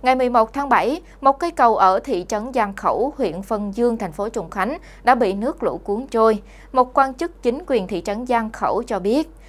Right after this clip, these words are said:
cây cầu đó đang được xây dựng, lũ ở thượng nguồn hiện rất nghiêm trọng.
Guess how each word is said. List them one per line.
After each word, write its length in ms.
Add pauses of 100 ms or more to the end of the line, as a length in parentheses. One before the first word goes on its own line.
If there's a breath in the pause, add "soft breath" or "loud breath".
(140 soft breath)
cây 140
cầu 320
đó 400
đang 300
được 160
xây 160
dựng, 340 (240 soft breath)
lũ 200
ở 140
thượng 280
nguồn 240
hiện 260
rất 220
nghiêm 140
trọng. 280